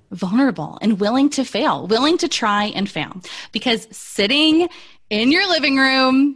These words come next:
thinking about this for the next six months or the next six years is not going to get you any closer to that answer. The clarity is going to come from the action. And taking action means you're going to mess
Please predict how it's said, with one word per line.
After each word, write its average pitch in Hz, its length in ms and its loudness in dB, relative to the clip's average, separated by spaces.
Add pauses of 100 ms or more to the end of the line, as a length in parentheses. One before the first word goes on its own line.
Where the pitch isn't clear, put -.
(160)
thinking 339 300 0
about 226 340 -2
this 226 560 -2
for 254 140 -4
the 233 80 0
next 262 260 -4
six 285 300 -6
months 269 320 -2
or 233 80 -2
the 214 80 -4
next 233 260 -4
six - 240 -8
years 285 400 -2
is 220 160 -4
not 220 220 -2
going 262 180 0
to 247 80 -6
get 233 140 -2
you 214 260 -4
any 196 380 -2
closer 226 640 -6 (320)
to - 180 -4
that 185 240 -2
answer. - 420 -10 (300)
The - 80 -6
clarity 208 460 -4
is 240 120 -4
going 226 180 -4
to 220 80 -4
come 170 500 -4
from 165 340 -4 (180)
the - 80 -8 (140)
action. - 540 -12 (240)
And 202 100 0
taking 370 280 -4 (120)
action 311 240 -2
means 254 200 0
you're 240 160 -8
going 254 300 -2
to 277 100 0
mess 202 300 -2